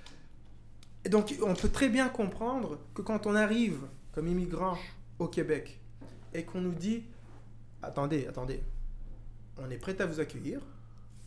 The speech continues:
mais sachez quand même qu'il y a une civilisation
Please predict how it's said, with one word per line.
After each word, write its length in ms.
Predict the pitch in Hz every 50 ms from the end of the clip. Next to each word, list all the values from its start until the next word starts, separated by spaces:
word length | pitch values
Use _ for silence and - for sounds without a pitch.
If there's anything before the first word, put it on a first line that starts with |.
| - - - - - - - - - - - -
mais 120 | 143 139
sachez 360 | - - 165 - - 226 220
quand 160 | 220 220 202
même 320 | 185 180 175 196 254 240 170 - - - - - - - - - - - - - - - - - - - - - - - - - - - - - - -
qu'il 180 | - - 160
y 80 | 165 170
a 40 | 165
une 120 | 160 156
civilisation 960 | 143 - - - 226 226 226 214 190 185 190 170 - - - 202 202 208 226 233